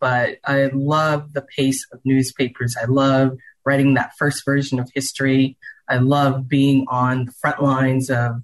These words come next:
uh, everything that was happening in our community. So that is how I found myself, uh, in the newspaper business. And I came to Houston, uh, for opportunity. Uh, I came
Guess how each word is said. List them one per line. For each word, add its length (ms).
uh, 260
everything 420
that 120
was 160
happening 600
in 120
our 140
community. 580
So 540
that 140
is 120
how 120
I 100
found 240
myself, 460
uh, 300
in 120
the 60
newspaper 580
business. 580
And 500
I 40
came 300
to 100
Houston, 800
uh, 260
for 240
opportunity. 800
Uh, 460
I 240
came 420